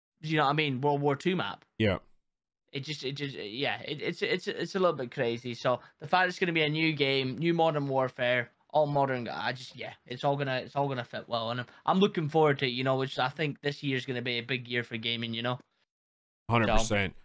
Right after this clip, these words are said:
Speaker 1: So,
Speaker 2: I, I have
Speaker 1: very
Speaker 2: to,
Speaker 1: excited.
Speaker 2: yeah, I'm very excited. I have to agree with you a hundred percent
Speaker 1: Yep.
Speaker 2: there. Before we, uh, wrap it up, K B, I got one last
Speaker 1: Yep.
Speaker 2: question for you.
Speaker 1: Of course.
Speaker 2: This year, we're, you know, we're still kind of fresh in the year.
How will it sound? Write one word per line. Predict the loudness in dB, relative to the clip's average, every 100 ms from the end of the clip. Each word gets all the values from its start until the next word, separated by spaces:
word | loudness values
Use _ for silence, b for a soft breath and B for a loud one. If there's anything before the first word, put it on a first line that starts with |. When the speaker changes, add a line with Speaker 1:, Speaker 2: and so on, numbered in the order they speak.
| _
Speaker 1:
So, | 4
Speaker 2:
I, | 4 6 6
I |
have | 6 6 6
Speaker 1:
very | 6
Speaker 2:
to, | 4
Speaker 1:
excited. | 2 -4 -12 -16 _
Speaker 2:
yeah, | 4 6 8
I'm | 6 6
very | 6 6
excited. | 4 4 6
I |
have | 6
to | 6
agree | 4 6 6
with | 6
you | 2
a |
hundred | 0 0
percent | 0 2 0
Speaker 1:
Yep. | 2
Speaker 2:
there. | 0 0 b b _ _
Before | 2 6 8
we, | 8 8
uh, | 8 8
wrap | 8 6 8
it |
up, | 6 6
K | 4 6
B, | 8
I | 8
got | 6 6
one | 6 6
last | 6 4
Speaker 1:
Yep. |
Speaker 2:
question | 4 4 2
for | 2 4
you. | 4
Speaker 1:
Of | 2 -2 _ _ _
course. | 0 0 -4 _ _ _ _ _ _ 2
Speaker 2:
This | 4 4
year, | 6 8 8 8
we're, | 6 6
you | 6
know, | 6
we're | 6
still | 4
kind | 4 4
of | 4
fresh | 2 2
in | 2
the | 4
year. | 4 6 4 2